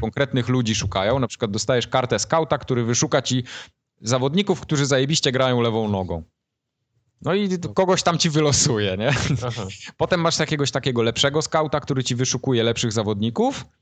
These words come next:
Speaker 1: ale też totalnie losowych. Wybierasz mu tylko czy atak, czy pomoc, czy obrona, czy bramkarz.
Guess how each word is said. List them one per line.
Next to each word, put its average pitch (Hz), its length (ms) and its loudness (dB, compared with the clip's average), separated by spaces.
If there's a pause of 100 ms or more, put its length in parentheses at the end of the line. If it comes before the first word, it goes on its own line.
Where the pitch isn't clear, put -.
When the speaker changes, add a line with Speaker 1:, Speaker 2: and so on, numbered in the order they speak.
(180)
Speaker 1:
ale 139 160 2
też 151 220 2
totalnie 123 420 2
losowych. 117 500 0
Wybierasz 123 380 0
mu 117 80 -2
tylko 117 220 -4
czy 107 160 -2
atak, 120 300 -2
czy 104 100 -8
pomoc, 107 340 -2
czy 107 120 0
obrona, 101 320 0
czy 95 120 -4
bramkarz. 123 480 -2